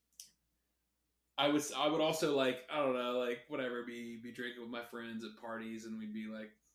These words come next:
freestyling, or I'd freestyle, whatever. We'd talk music, and then I would just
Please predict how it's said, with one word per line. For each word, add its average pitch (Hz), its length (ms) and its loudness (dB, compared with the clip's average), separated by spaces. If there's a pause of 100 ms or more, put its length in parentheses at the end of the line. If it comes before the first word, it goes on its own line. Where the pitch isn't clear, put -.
(280)
freestyling, 113 540 -4
or 110 120 -6
I'd 113 200 -10
freestyle, 113 420 -8
whatever. 113 320 -8
We'd 113 160 -10
talk 113 240 -8
music, 110 500 -8
and 113 120 -8
then 110 260 -8
I 113 60 -10
would 113 140 -10
just - 280 -12